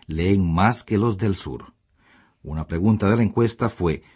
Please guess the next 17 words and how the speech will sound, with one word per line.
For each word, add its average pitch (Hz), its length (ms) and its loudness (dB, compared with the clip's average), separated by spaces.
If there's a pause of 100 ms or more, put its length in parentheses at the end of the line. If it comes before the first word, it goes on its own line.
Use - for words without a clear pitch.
(160)
¿cuántas 117 460 0
personas 98 580 0
mayores 85 420 0
de 80 160 -4
quince 95 400 0
años 90 460 0 (240)
leen 143 200 2
al 107 120 2
menos 101 440 2
un 90 300 2
libro 82 420 2
al 62 120 -6
año? 53 360 -14 (520)
En 69 120 -10
países 90 440 -2
como 78 300 -6
Suecia, 113 580 0